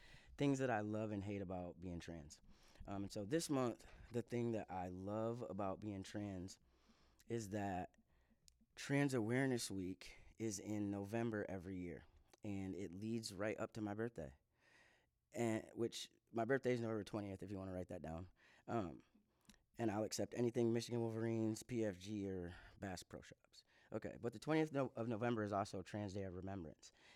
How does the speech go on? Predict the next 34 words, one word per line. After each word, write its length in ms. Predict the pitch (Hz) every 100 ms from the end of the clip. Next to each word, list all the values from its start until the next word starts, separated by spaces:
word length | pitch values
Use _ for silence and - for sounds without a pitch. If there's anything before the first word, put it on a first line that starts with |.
| -
And 180 | 117 113
so 460 | - 104 98 92 - _ - - _
before 320 | 113 - 123
I 100 | 131
knew 120 | 131 123
I 100 | 120
was 140 | 120
trans, 560 | - 107 98 107 - - _ -
like, 120 | -
that 120 | 90
was 120 | 104
my 80 | 107
birthday, 440 | 95 90 85 95 120 - - -
and 120 | 98
that 140 | 92 95
was 200 | 101 92
that 260 | 95 87 -
date. 280 | 117 82 -
And 100 | 98
so, 300 | - 101 98 - - - - _
I 60 | 127
don't 140 | 139
know, 60 | 104
I 60 |
kinda 200 | 117 127
believe 260 | 110 104 104
in, 120 | 98
like, 200 | 90 95 82 _ -
connection-y 640 | 120 98 101 - 104 98
stuff 340 | 95 - 95
like 140 | 90 85
that. 200 | - -
And 100 | 101
so 460 | 113 110 107 104